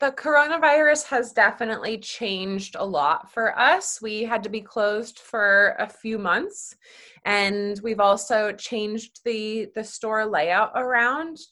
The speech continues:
to keep all the bulk products in the back so that it's just employees following sanitary procedures to interact with everything. Um, and so it's, it has definitely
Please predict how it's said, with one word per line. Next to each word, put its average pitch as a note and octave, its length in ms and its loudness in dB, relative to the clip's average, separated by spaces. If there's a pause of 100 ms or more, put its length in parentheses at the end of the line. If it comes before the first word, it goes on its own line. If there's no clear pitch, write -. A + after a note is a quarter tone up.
(100)
to G3+ 800 -4
keep G#3+ 260 -12
all G#3+ 160 2
the G3+ 120 -6
bulk F#3+ 420 -2
products G3+ 480 -2
in G3+ 160 -8
the F#3+ 80 -6
back F#3 480 2
so G3+ 200 -8
that F3+ 240 0 (600)
it's G3+ 240 -4
just G#3 320 -4
employees G3+ 920 -4
following F#3+ 760 0
sanitary F#3+ 680 -4
procedures F#3 1040 -6
to F3+ 320 -6
interact E3+ 580 0
with C4 180 -6
everything. C#4 680 -4 (760)
Um, G#3 720 2 (1300)
and A#3+ 220 2
so C4+ 180 4
it's, - 240 2
it B3+ 240 2
has D4+ 320 0
definitely A#3 1000 -2